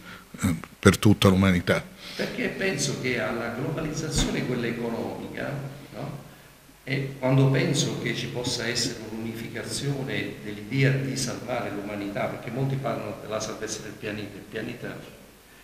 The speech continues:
Speaker 2: diciamo, come dico spesso, è sopravvissuto a cinque estinzioni di massa, per cui potrebbe, no, sicuramente resisterà anche a, eventualmente alla nostra estinzione su questo pianeta. Credo che una delle ragioni,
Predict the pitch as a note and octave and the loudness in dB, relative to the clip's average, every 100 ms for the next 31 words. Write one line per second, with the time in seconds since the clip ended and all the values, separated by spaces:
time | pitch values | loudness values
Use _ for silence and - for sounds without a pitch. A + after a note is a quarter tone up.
0 | - - A#2 A2+ A2+ - - - - - | -12 -4 -4 -4 -8 -12 -16 -18 -18 -18
1 | - - - - G#2 A2 A#2+ A#2+ A#2+ B2+ | -20 -20 -20 -14 -10 -8 -4 -4 -2 0
2 | B2 - G2+ - - - - - C#3 C3+ | 0 0 -2 -6 -12 -16 -2 0 2 0
3 | C3 - - - - - B2 A#2 - A#2+ | 0 -2 -2 -2 0 0 0 -2 -2 -2
4 | G#2+ A2 G#2+ A2+ A#2+ A2 - G#2 G#2+ - | -2 -4 -4 0 0 0 -2 -6 -8 -8
5 | A#2+ G#2+ A2 - B2 A2+ B2 - A#2 A2+ | -6 -4 -6 -4 -6 -2 -2 2 0 0
6 | - - - C3 - - A#2+ B2+ B2+ C#3+ | -6 -12 -8 -6 -4 -6 -4 0 2 2
7 | A#2+ - A2 G2+ G2+ - - - A#2 A2+ | 2 0 0 -2 -6 -10 -14 -6 -2 -2
8 | A#2 - B2 B2+ B2 A#2+ A#2 A2 - A2 | -2 0 2 4 2 2 2 2 0 -2
9 | A2+ A#2+ A#2 A2+ B2 A2+ G#2 G#2 G#2+ - | -2 -4 -2 -2 0 -2 -2 -4 -4 -6
10 | A2 - - G2+ - A2 G2 - - G2+ | -6 -6 -8 -8 -8 -8 -2 -2 -2 -12
11 | - - F#2 F#2+ F#2 - C#3 C3+ - - | -14 -10 -10 -10 -12 -8 -8 -8 -14 -18
12 | - - - - - - - - G3 A#3 | -20 -20 -20 -20 -20 -20 -20 -8 -2 0
13 | C#3+ - D#3+ D3 - - - - - C#3 | 0 0 2 4 2 0 -2 -2 0 4
14 | C3+ C3+ C3+ - C#3 A#2 G2 - - | 6 6 6 2 2 2 0 -4 -6